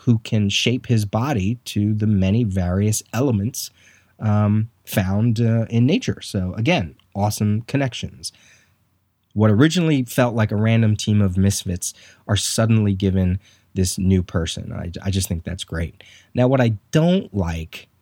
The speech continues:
is Romita's <laughs> designs for some of these characters. Yikes.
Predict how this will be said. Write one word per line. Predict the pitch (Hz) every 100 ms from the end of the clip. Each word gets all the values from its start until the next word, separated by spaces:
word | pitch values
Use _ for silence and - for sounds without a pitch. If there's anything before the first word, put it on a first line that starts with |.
| _ _ _ -
is | 110 104
Romita's | 104 120 139 110
<laughs> | 98
designs | 101 92 90 113 131 90 90
for | - 95
some | - 104
of | 90
these | 82
characters. | - - 110 101 - - 104
Yikes. | 85 156 185 - -